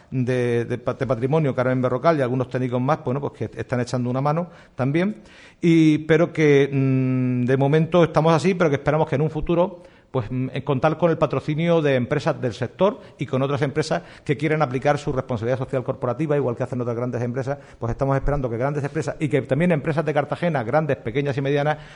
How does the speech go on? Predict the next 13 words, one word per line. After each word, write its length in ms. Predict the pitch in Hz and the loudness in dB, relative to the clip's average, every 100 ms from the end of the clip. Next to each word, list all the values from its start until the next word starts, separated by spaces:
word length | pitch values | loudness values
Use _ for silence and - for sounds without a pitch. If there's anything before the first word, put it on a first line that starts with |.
| - | -8
pues 140 | 127 | -4
tengan 280 | 160 156 151 | -2 0 0
a 60 | 147 | 0
bien 240 | 151 156 - - | -2 -6 -12 -14
empezar 400 | - 127 123 143 | -6 -4 -2 0
a 80 | 151 | 0
colaborar 520 | 143 147 131 139 143 - - | 2 2 4 2 0 -6 -6
con 140 | 135 | -2
el 80 | 131 | 0
desarrollo 460 | 123 123 127 143 143 | -2 -2 -2 0 -2
de 80 | |
su 80 | 135 | -2
ciudad 360 | 139 143 143 | -4 -2 -2